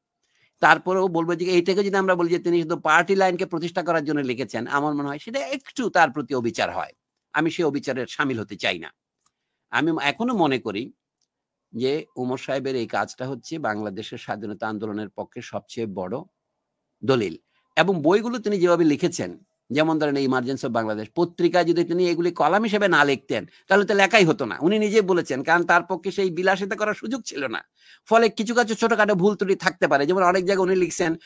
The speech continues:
"উনিশশো একাত্তর সালের নভেম্বরে যে ঘূর্ণিঝড় হয়, তখন আমি ওখানে গিয়েছিলাম।" একাত্তরে তার ঘূর্ণিঝড় হয় নাই, এটা সত্তরে হয়েছে। অনেকে দেখি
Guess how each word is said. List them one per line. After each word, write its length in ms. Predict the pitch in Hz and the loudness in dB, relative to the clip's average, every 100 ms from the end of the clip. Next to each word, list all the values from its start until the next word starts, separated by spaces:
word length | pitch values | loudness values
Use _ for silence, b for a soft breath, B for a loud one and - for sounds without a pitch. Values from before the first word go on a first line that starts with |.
| B | B
"উনিশশো 260 | 170 202 220 | 2 4 4
একাত্তর 280 | 190 190 202 | 2 0 0
সালের 260 | 208 202 | 2 2
নভেম্বরে 500 | 180 170 175 175 175 | 2 2 2 4 2
যে 140 | 156 160 | 4 0
ঘূর্ণিঝড় 540 | 131 185 185 165 175 | 4 4 4 6 6
হয়, 200 | 165 151 | 8 8
তখন 260 | 135 160 170 | 6 0 2
আমি 160 | 160 | 0
ওখানে 240 | 165 160 151 | 0 -2 -2
গিয়েছিলাম।" 400 | 123 135 120 107 | -2 -4 -4 -4
একাত্তরে 340 | 160 - 220 | -4 -4 -6
তার 160 | 220 202 | -4 0
ঘূর্ণিঝড় 420 | 170 185 170 165 | 0 0 0 2
হয় 140 | 139 | 2
নাই, 180 | 110 95 - _ _ | 0 -6 -10 _ _
এটা 160 | - 175 | -4 2
সত্তরে 420 | 214 185 214 196 | 2 2 4 6
হয়েছে। 360 | 175 170 110 - _ _ _ _ - | 6 4 -4 -8 _ _ _ _ 0
অনেকে 340 | 185 233 226 | 2 4 0
দেখি 440 | 220 208 220 226 | -2 -2 -4 -6